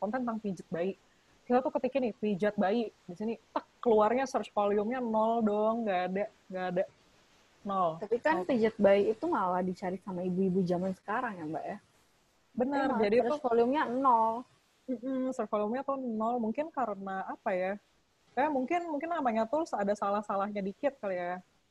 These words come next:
Speaker 1: Cuman,
Speaker 2: Namanya
Speaker 1: ya
Speaker 2: buatan
Speaker 1: udah.
Speaker 2: manusia, Mbak.
Speaker 1: Eh, buatan manusia, benar. Ya, kalau misalnya
Speaker 2: Ada
Speaker 1: kita udah
Speaker 2: error.
Speaker 1: pede,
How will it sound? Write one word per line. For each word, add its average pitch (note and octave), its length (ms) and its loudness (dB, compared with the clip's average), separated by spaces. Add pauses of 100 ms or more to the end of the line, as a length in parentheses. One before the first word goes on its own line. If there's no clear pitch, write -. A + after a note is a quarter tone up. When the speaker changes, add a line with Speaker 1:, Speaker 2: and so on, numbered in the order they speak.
(320)
Speaker 1:
Cuman, C#4 360 -6
Speaker 2:
Namanya G3 320 -4
Speaker 1:
ya G#3 40 0 (120)
Speaker 2:
buatan F3+ 120 4
Speaker 1:
udah. F#3+ 120 2
Speaker 2:
manusia, G#3 400 2
Mbak. F#3 200 -6 (120)
Speaker 1:
Eh, C4 160 2
buatan A3+ 280 6
manusia, B3 520 -6 (240)
benar. G3+ 360 -8 (1040)
Ya, G3+ 120 -2
kalau G3 160 2
misalnya A#3 200 4
Speaker 2:
Ada A3 80 10
Speaker 1:
kita - 0 -
udah F3+ 160 10
Speaker 2:
error. F3+ 160 4
Speaker 1:
pede, B3 120 -2